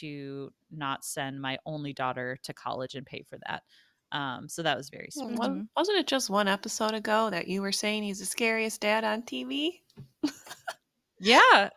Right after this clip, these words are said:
Speaker 1: and that's why this
Speaker 2: I
Speaker 1: moment is
Speaker 2: know.
Speaker 1: so, like, shocking, shocking and emotional, because he actually does show, like, a more sensitive side here and is fair.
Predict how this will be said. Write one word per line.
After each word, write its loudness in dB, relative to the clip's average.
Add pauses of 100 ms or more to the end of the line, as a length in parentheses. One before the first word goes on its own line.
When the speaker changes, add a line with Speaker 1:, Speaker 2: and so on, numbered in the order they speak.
Speaker 1:
and 8
that's 6
why 8
this 8
Speaker 2:
I -
Speaker 1:
moment 12
is 10
Speaker 2:
know. 2
Speaker 1:
so, 2
like, 2
shocking, 0 (300)
shocking -2
and -4
emotional, -8
because -10
he -8
actually -4
does -10
show, -8
like, -10
a -8
more -12
sensitive -10
side -8
here -10
and -10 (640)
is -6
fair. -8